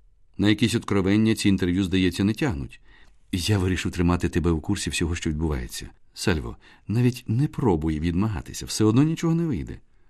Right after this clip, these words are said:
Тобі ж не дає спокою це самогубство, правда?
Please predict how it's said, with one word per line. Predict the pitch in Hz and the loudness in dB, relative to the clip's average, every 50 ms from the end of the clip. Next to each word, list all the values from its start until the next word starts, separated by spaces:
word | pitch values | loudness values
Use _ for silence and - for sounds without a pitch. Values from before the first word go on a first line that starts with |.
| _ - - - - - - | _ -20 -20 -20 -20 -20 -12
Тобі | - 170 165 165 185 170 | -8 -6 -2 0 0 0
ж | 160 175 | 2 2
не | 180 175 | 2 2
дає | 160 185 196 190 135 | 2 2 2 2 0
спокою | - - - - 92 - - 90 87 82 | -2 -2 -2 -2 -2 0 0 0 0 0
це | - - 87 | 0 -2 -2
самогубство, | - 104 104 110 98 90 80 - - - - - | -2 0 0 0 0 -2 -4 -6 -8 -10 -8 -4
правда? | - 208 233 202 - | -2 0 0 0 -2